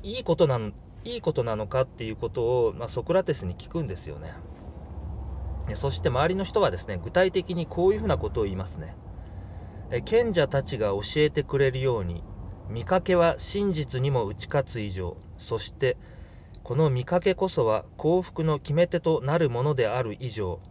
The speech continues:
その方へと全力を振り向けなければならない。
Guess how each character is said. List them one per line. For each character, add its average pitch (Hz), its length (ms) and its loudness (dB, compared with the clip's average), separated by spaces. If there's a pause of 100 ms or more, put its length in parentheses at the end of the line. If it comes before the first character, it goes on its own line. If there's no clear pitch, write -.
(120)
そ - 180 -2
の 175 120 4
方 175 320 6
へ 117 80 4
と 110 260 -2
全 131 340 0
力 165 300 0
を 151 80 4
振 135 160 -4
り 175 80 2
向 170 140 0
け 175 120 4
な 135 140 2
け 123 100 0
れ 113 120 2
ば 104 160 0
な 95 120 -2
ら 101 120 -2
な 87 100 -6
い。 - 100 -12